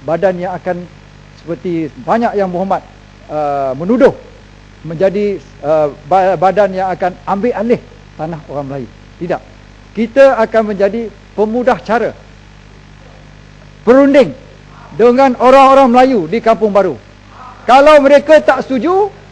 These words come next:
kita tidak akan bangunkan. Kalau ada orang Melayu yang setuju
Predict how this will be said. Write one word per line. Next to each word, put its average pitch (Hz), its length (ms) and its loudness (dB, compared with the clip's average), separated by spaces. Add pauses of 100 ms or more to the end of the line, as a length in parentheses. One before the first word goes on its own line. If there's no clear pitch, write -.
(120)
kita 320 200 -6
tidak 349 320 0
akan 339 160 4
bangunkan. 359 460 4 (640)
Kalau 311 280 4
ada 320 300 2 (120)
orang 311 220 4
Melayu 285 280 2
yang 262 120 2
setuju 233 400 -4